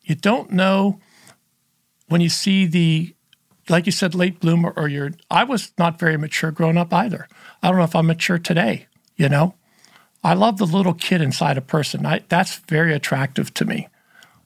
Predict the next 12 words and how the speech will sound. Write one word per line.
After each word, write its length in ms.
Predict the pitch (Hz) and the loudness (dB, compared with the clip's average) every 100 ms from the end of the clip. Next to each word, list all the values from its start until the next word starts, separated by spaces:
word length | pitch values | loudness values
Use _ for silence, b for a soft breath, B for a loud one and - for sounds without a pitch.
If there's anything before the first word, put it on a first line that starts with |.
| _ - | _ -2
People 260 | 202 226 | 0 2
who 80 | 214 | 2
do 200 | 190 196 | 2 2
ministry 400 | 160 175 165 156 | 2 2 0 -2
with 120 | 135 | -4
the 80 | 127 | -4
little 300 | 127 151 160 | -2 0 -2
kid 360 | - 156 147 151 _ B B | 0 -2 -2 -6 _ B B
flowing 340 | - 175 143 | -6 -2 0
out 160 | 139 147 | 0 0
of 60 | 143 | 0
them, 240 | 156 151 | 0 -2